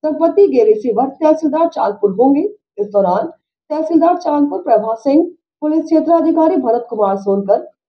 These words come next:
भारी पुलिस फोर्स के साथ चांदपुर नगर में दो प्लॉट तथा मिर्जापुर में ईंट भट्टा,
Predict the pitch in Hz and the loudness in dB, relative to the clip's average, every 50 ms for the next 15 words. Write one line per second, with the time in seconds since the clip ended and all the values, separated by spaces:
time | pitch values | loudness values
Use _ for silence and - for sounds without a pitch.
0 | _ _ 302 339 339 392 415 415 370 294 277 269 269 - - 214 202 202 - - | _ _ -6 -4 0 0 0 0 2 0 0 0 -2 -2 0 0 0 0 0 0
1 | 208 208 208 - - 175 190 - - - _ _ _ _ _ _ _ 349 349 370 | 0 0 0 0 0 0 0 0 -4 -8 _ _ _ _ _ _ _ -4 0 0
2 | 349 349 359 415 392 311 226 190 190 208 214 233 240 269 - - - - _ _ | 0 2 4 4 4 2 2 2 0 0 2 2 2 2 0 -2 -8 -16 _ _
3 | _ _ - 190 262 262 262 262 262 269 262 262 285 294 - 311 - 269 254 269 | _ _ -6 -2 -2 -2 -2 -2 0 2 2 2 2 2 -2 -4 -2 -2 2 4
4 | 285 285 294 277 302 302 294 - 330 320 254 302 320 330 - 233 214 208 208 196 | 4 4 4 2 0 0 0 0 0 2 4 4 4 4 2 0 -4 -4 -4 -6
5 | 175 214 202 - 233 240 | -8 -10 -8 -2 -2 -2